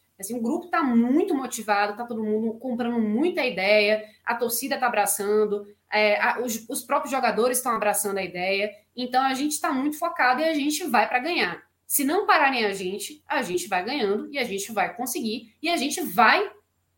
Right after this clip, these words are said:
fazer de tudo por esse acesso. Então, pra que isso não aconteça, vão ter que tirar da gente. Eu achei isso muito bacana. E a, e eu acho que isso que ele trouxe acabou já em uma parte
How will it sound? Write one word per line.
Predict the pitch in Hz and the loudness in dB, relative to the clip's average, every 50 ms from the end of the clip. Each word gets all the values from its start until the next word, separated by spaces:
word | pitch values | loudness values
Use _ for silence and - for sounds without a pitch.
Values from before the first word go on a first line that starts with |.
| _ _ _ - | _ _ _ -2
fazer | - 330 277 226 247 262 | 0 0 2 2 2 0
de | - | 0
tudo | - - 294 277 - | -4 -8 -8 -8 -6
por | - 330 | -6 -6
esse | 339 330 - | -6 -4 -4
acesso. | 440 - - 226 196 202 202 - - - _ _ _ _ _ | -4 -2 0 0 0 -2 -4 -6 -8 -12 _ _ _ _ _
Então, | - 240 233 240 240 233 262 294 320 330 330 311 254 220 - - _ _ _ _ _ _ _ _ _ _ _ _ _ | -10 -8 -4 -2 0 0 0 0 0 0 0 -2 -2 -6 -10 -16 _ _ _ _ _ _ _ _ _ _ _ _ _
pra | - 294 359 | 4 4 4
que | 359 - 359 | 4 2 0
isso | 392 427 - 370 | 2 2 2 2
não | 294 339 392 415 | 4 4 4 4
aconteça, | - 392 311 240 - 233 277 320 339 349 | 4 0 0 0 0 0 0 0 0 0
vão | 339 330 311 | -2 -2 -2
ter | 320 302 | -2 -4
que | 294 | -4
tirar | - 349 302 302 | -4 -4 -2 2
da | 339 381 359 | 4 4 4
gente. | - 170 151 143 - - - _ _ _ _ _ _ _ _ _ _ | 2 -2 -6 -8 -10 -12 -14 _ _ _ _ _ _ _ _ _ _
Eu | - 214 | -2 -2
achei | 220 226 247 240 | 0 0 -2 -2
isso | 254 240 - 254 | -2 -4 -4 -6
muito | 285 294 254 | -10 -8 -4
bacana. | 269 294 294 - 208 180 175 170 165 - _ _ _ _ _ - | -4 -4 -4 -4 -6 -6 -6 -8 -12 -16 _ _ _ _ _ -4
E | 262 311 | 0 2
a, | 339 339 - - - | 2 2 2 -2 -2
e | 294 302 330 | -2 0 0
eu | 320 311 302 | 2 2 2
acho | 285 320 349 349 - 381 | 2 2 2 0 -4 -6
que | - - - 330 339 339 339 320 302 - - - _ _ _ _ _ _ _ _ | -8 -8 -6 -6 -4 -4 -4 -6 -6 -10 -14 -20 _ _ _ _ _ _ _ _
isso | 254 269 294 302 - - 349 349 349 - | -4 -2 0 0 -2 -2 -4 -8 -8 -8
que | - - | -2 0
ele | 269 247 233 240 | 0 0 0 -2
trouxe | 240 214 233 294 349 359 - - 233 214 - | -2 0 0 0 0 0 -2 -2 -4 -4 -4
acabou | 262 269 - - 330 226 208 226 214 202 190 196 - - _ _ _ _ _ _ _ _ _ _ _ _ _ _ _ - - | -4 -2 0 0 0 2 4 4 4 4 2 -2 -6 -14 _ _ _ _ _ _ _ _ _ _ _ _ _ _ _ -10 -6
já | 208 196 247 233 | 0 2 2 4
em | 240 247 | 4 2
uma | 247 254 240 240 | 2 0 0 0
parte | 240 226 190 185 180 - - - - 175 - | 2 2 2 2 0 -2 -6 -8 -8 -8 -14